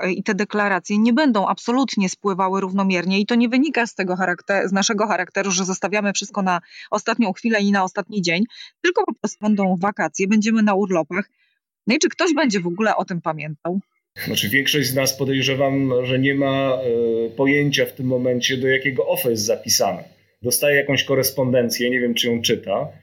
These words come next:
Speaker 2: Także pierwsza, pierwszym wyzwaniem będzie ustalenie w ogóle, gdzie powinniśmy naszą deklarację skierować. Oczywiście to zależy też od polityki marketingowej samego ofe, prawda? Które, no, wydawać by się mogło, że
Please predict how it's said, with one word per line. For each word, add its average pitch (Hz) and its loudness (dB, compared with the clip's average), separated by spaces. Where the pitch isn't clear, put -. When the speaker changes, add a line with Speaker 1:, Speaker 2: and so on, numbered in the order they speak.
Speaker 2:
Także 123 0
pierwsza, 143 2
pierwszym 147 0
wyzwaniem 143 0
będzie 139 0
ustalenie 135 0
w 127 -6
ogóle, 131 0
gdzie 123 0
powinniśmy 139 -2
naszą 135 0
deklarację 135 0
skierować. 127 0
Oczywiście 131 0
to 131 -2
zależy 135 0
też 127 -2
od 127 -2
polityki 131 0
marketingowej 123 -2
samego 156 -2
ofe, 107 -2
prawda? 113 -4
Które, 123 -2
no, 117 0
wydawać 135 0
by 143 -4
się 139 0
mogło, 131 0
że 139 -2